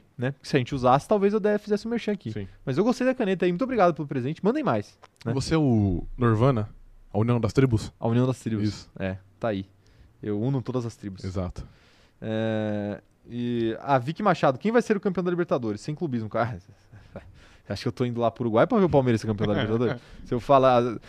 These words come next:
Speaker 1: se eu falar que eu não tô com o, o meu boto na mão,
Speaker 2: <laughs> Boto.
Speaker 1: eu vou tá mentindo.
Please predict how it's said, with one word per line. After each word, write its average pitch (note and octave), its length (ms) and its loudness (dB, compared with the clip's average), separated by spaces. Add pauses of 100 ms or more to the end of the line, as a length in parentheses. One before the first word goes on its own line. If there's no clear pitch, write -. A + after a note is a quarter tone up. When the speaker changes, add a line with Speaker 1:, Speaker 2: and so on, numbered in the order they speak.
(140)
Speaker 1:
se - 120 -2
eu D#3 60 4
falar E3 280 10
que - 80 -4
eu E3 80 8
não G3 180 8
tô F3 240 8
com C3 560 0 (840)
o, D3 60 2
o D3 40 4
meu D#3 160 8
boto C3+ 340 6
na D#3 120 6
mão, F3+ 260 6 (220)
Speaker 2:
<laughs> - 160 -20
Boto. - 300 -10 (240)
Speaker 1:
eu C3+ 100 6
vou D3+ 100 6
tá E3+ 140 8
mentindo. F#3 560 -2